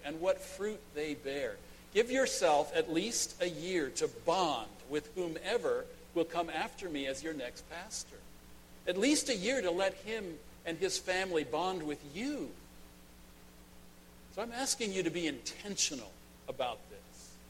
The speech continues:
Intentional. Make a commitment to stay put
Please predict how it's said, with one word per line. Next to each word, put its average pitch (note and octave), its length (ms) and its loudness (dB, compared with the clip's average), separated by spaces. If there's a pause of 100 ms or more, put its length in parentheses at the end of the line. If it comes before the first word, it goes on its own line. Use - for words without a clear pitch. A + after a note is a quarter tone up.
(400)
Intentional. C#3+ 760 -2
Make - 180 2
a C4 60 2
commitment F#3+ 580 0
to D3 80 -2
stay E3 360 0 (180)
put D#3 260 2